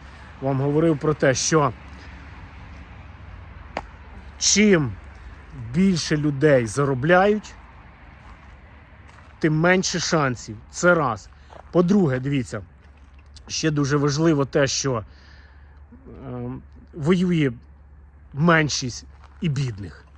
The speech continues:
І ті, хто підтримують їх, вони теж бідні. Навіть ті волонтери нещасні, що там скидаються цими копійками, вони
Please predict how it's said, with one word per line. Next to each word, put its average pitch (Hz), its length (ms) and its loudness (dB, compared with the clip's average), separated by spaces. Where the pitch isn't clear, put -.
І 151 100 -4
ті, 202 160 -2
хто - 180 2
підтримують 185 720 2
їх, 160 140 -2
вони 151 160 2
теж 147 220 2
бідні. 117 420 -6
Навіть 160 260 -2
ті - 120 -6
волонтери 180 500 2
нещасні, 143 520 -4
що 120 120 -10
там 127 140 -6
скидаються 135 600 -4
цими 131 220 -6
копійками, 131 640 -6
вони 120 240 -6